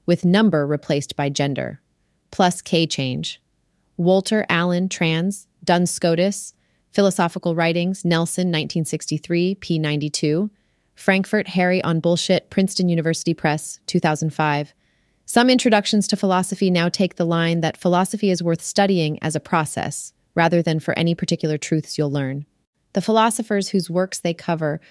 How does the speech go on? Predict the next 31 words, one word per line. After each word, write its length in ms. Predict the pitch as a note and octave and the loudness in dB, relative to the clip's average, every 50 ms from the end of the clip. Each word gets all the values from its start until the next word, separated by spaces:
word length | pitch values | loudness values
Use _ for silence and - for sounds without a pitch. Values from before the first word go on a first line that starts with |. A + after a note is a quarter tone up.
| _ _ - | _ _ 0
would 100 | F#3 F3 | 2 4
be 140 | F#3 F3+ | 4 4
rolling 420 | E3+ D#3+ F3+ F3+ G3 G#3 G#3+ G#3+ G3+ | 4 4 4 4 4 4 2 2 2
in 100 | F#3+ F#3 | 2 0
their 120 | F3+ F3+ | 0 0
graves 420 | E3 D#3+ - D3+ D3+ D3+ D3+ D3+ - | -2 -2 -2 -2 0 0 -2 -2 -6
at 120 | C3+ - | -8 -4
that. 320 | - C#3 C3 C3 - - _ _ _ _ _ _ _ _ _ _ | -4 -4 -4 -4 -6 -10 _ _ _ _ _ _ _ _ _ _
They 120 | - F#3+ G3 | 0 0 2
hoped 300 | F3 G3+ G#3+ A3+ - - | 4 2 2 0 0 -2
they 120 | G#3 G3+ | -2 0
were 100 | F#3+ F#3+ | 0 0
doing 300 | F3+ F#3 F#3+ F#3+ F#3 F#3 | 0 0 0 2 2 2
more 180 | F3+ E3+ F3 F#3 | 2 2 0 0
than 160 | F#3 F#3 F3+ | 0 -2 -2
serving 460 | F3+ - - F3+ F3+ F3 F#3 F3+ F3+ | -2 -2 -2 -2 0 0 0 -2 -2
as 100 | F3 E3 | -2 -4
examples 580 | F3 D#3 D#3+ - E3+ E3+ F3 E3+ - E3+ E3 - | -4 -6 -4 -2 -2 -2 -2 -2 -2 -4 -4 -4
of 100 | D#3+ - | -6 -6
how 160 | - E3+ E3 | -4 -4 -4
to 100 | D#3 - | -4 -2
argue. 460 | - D3 D#3+ D#3+ D3+ - D#2 D#2+ - D3 _ _ _ _ _ _ _ _ - | -2 -2 -4 -4 -4 -6 -8 -8 -10 -12 _ _ _ _ _ _ _ _ 2
They 100 | F#3 G3 | 2 4
hoped 320 | F3 F#3+ A3 G#3+ A3 - | 6 6 4 2 2 0
they 100 | G#3+ G#3 | -2 0
were 100 | F#3+ F#3+ | 0 0
getting 300 | E3+ F#3+ F3+ F3+ F3+ F3+ | 0 0 0 0 0 0
results. 680 | F3 F3 D#3+ - D#3 D3+ - - - - - - - _ _ _ _ _ _ _ _ _ _ _ - | 0 -2 -2 -2 -2 -2 -4 -6 -10 -14 -16 -16 -16 _ _ _ _ _ _ _ _ _ _ _ 2
Most 360 | G#3 A3 B3+ B3+ - - - | 2 4 4 2 0 -2 -2
were 80 | G#3+ | 0
wrong, 480 | F#3+ F#3 E3+ E3+ E3 D#3+ D#3+ E3 E3+ E3+ | 0 2 0 0 0 -2 -2 -4 -6 -8